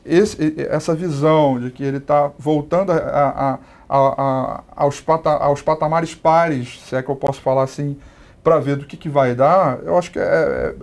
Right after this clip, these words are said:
é uma leitura bastante tranquila de fazer. E aí, eu acho que o aspecto doméstico e a China, propriamente China, a minha, minha ex-namorada trabalhava na Vale, era advogada executiva de lá.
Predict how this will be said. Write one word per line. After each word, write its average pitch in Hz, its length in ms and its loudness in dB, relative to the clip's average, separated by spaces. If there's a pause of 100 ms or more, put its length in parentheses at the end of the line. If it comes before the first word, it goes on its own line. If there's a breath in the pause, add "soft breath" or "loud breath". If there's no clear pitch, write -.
é - 20 4
uma 156 160 2
leitura 170 500 2 (100)
bastante 156 640 -4
tranquila 170 520 -2
de 165 80 -10
fazer. 196 460 2 (460 loud breath)
E 285 80 0
aí, 170 580 2
eu 139 140 2
acho 139 160 0
que 190 120 -12
o 160 340 -6
aspecto 156 340 -4
doméstico 156 540 0 (240)
e 196 240 4 (100)
a 180 100 0
China, 170 480 -4
propriamente 151 720 -2
China, 175 720 -2 (500 loud breath)
a 120 600 -4
minha, 123 360 -4 (260 soft breath)
minha 127 140 0
ex-namorada 143 560 2
trabalhava 165 500 4
na 190 120 4
Vale, 120 360 0
era 131 120 0
advogada 160 520 0
executiva 190 520 -6
de 208 80 -4
lá. 139 340 2